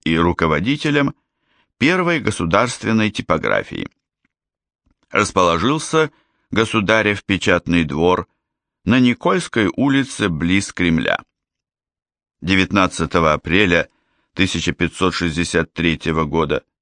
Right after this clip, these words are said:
Фёдоров и Мстиславец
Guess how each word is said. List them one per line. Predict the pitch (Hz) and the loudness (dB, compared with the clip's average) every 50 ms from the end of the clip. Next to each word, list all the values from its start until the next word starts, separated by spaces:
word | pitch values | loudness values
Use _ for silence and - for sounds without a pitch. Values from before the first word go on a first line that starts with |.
| _ _ _ _ _ _ _ _ _ _ | _ _ _ _ _ _ _ _ _ _
Фёдоров | - - 135 147 160 131 131 135 127 120 120 - - - _ | -6 -2 0 2 2 2 0 0 0 0 0 -2 -8 -18 _
и | - 98 101 85 | -2 0 2 2
Мстиславец | 87 82 - - - - - 87 82 - - 76 85 104 135 156 151 156 151 - - - - | 2 0 -2 -6 -10 -4 -2 -2 -2 -2 -2 0 2 2 2 2 0 -4 -6 -8 -12 -16 -16